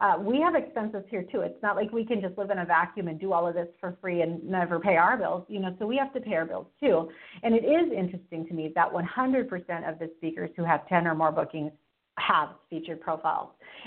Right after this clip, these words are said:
And also you'll hear from the interviews I'm gonna share in a few minutes um, that they freely share the website of women speakers dot com as well. And so I'm going to, um, include that shortly. Um,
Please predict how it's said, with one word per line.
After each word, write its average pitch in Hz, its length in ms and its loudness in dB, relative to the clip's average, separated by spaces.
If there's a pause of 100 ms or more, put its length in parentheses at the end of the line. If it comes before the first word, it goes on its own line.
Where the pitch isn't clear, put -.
(120)
And 226 240 4
also 262 340 2
you'll 190 260 2
hear 185 340 -2
from 175 240 0
the 165 120 -2
interviews 180 480 -2
I'm 170 80 -4
gonna 165 240 -6
share 165 140 -2
in 160 40 -6
a 165 60 -8
few 170 160 -8
minutes 175 320 0 (400)
um, 170 320 4 (100)
that 180 120 -8
they 190 280 2
freely 202 420 0
share 208 440 2 (100)
the 170 80 -2
website 185 520 2 (160)
of 170 80 -6
women 160 300 0
speakers 170 280 -8
dot - 200 0
com 156 360 -2
as 165 200 4
well. 160 360 2 (280)
And 202 360 0
so 170 320 4
I'm 165 200 0
going 170 360 0
to, 156 300 2 (120)
um, 151 360 0 (420)
include 208 280 4
that 175 160 2 (120)
shortly. - 360 -6 (840)
Um, 220 360 4